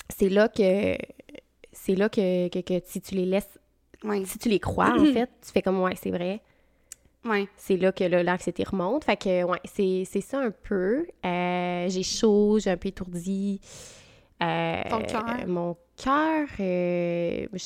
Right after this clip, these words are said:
Speaker 1: je pense qu'il
Speaker 2: Qu'il y
Speaker 1: bat
Speaker 2: en
Speaker 1: plus
Speaker 2: a
Speaker 1: vite,
Speaker 2: beaucoup
Speaker 1: mais
Speaker 2: qui pensent qu'ils font des crises cardiaques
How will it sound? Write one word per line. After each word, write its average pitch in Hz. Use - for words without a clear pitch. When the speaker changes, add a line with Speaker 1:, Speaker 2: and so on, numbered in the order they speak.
Speaker 1:
je -
pense 240
qu'il 262
Speaker 2:
Qu'il 254
y -
Speaker 1:
bat 240
Speaker 2:
en -
Speaker 1:
plus 240
Speaker 2:
a 320
Speaker 1:
vite, 233
Speaker 2:
beaucoup 220
Speaker 1:
mais 294
Speaker 2:
qui 294
pensent 233
qu'ils -
font 214
des 208
crises 220
cardiaques 190